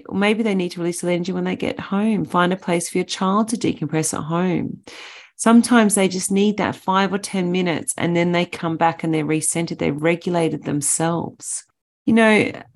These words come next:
with rewards for children with A D H D, we talk about gamification and leveling up when they're older, where parents or caregivers help them with small steps to win a place on a rainbow or win a pot of gold, but direct, clear instructions peppered with praise for effort has always worked, especially on A D H D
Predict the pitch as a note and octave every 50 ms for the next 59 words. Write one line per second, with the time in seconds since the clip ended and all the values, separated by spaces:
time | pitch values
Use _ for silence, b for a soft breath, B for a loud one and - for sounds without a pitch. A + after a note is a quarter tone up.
0 | - - G3 A#3 B3 G3 A3+ C4 B3 G3+ A3+ A#3+ A#3 A#3 A3+ - - - A3 -
1 | A3+ G#3+ G#3+ F#3+ G3+ G3+ G3 G3 F#3+ F#3 F3 F#3 F3 D#3+ - - F#3 F3 F3 F3+
2 | - - F3+ F3 E3 - F3 E3+ - - - F3 E3+ F3 F3+ F3+ E3+ - _ -
3 | F3+ D#3+ D#3+ D#3+ - - F3 D#3+ D#3 D#3 D#3 D#3 D3+ C#3+ D3+ D3+ D#3+ E3 - -
4 | - E3 E3 D#3 D3 C#3+ C#3 C#3+ - - - - G3 F#3+ - _ B B B B
5 | B _ _ _ F#3 F#3 F#3 - - G3+ G3 F3 F3 G#3 G#3 G#3 - G#3+ G#3 G3+
6 | - G#3 F3 G3 F#3+ - - A3+ A3+ - - - G3 F#3+ F3+ - - - - -
7 | G3 G3 F#3+ F#3+ - - G3 - - - - - F#3+ E3 F3+ G3 F#3+ F3+ F3 -
8 | - F#3 F3 F3+ F3 - - E3+ E3 D#3 E3 E3 E3 E3+ E3+ E3+ E3 D#3 D3 C#3+
9 | C#3+ C#3+ - - D#3 E3+ E3 F3+ F3+ F3+ - - - F3+ E3 D#3+ D#3 - - D3+
10 | D3+ D3+ D3+ D3 D3 C#3 C#3+ B B B B B B B F3+ F#3 - G#3 G3+ G#3+
11 | A3 E3+ - - - - A3+ G#3 G3+ G3+ G3 - - F3+ - - - - F#3+ F3+
12 | - - - F#3+ F3+ - F#3+ F3+ F3 F3+ F#3 F3+ - - - F3 E3 D#3+ D#3 D#3+
13 | D#3 - - - - - - - D#3+ D#3+ D#3+ - - - D#3+ D#3 D#3 D#3 D3+ D#3
14 | D#3 D3+ D#3 D#3 D#3 D3+ D#3+ - - - - - - E3+ E3 - - - D#3 D3
15 | C#3 - - D3+ D3 C#3 D3 C#3+ C#3+ - - - - - - - D#2 - D3+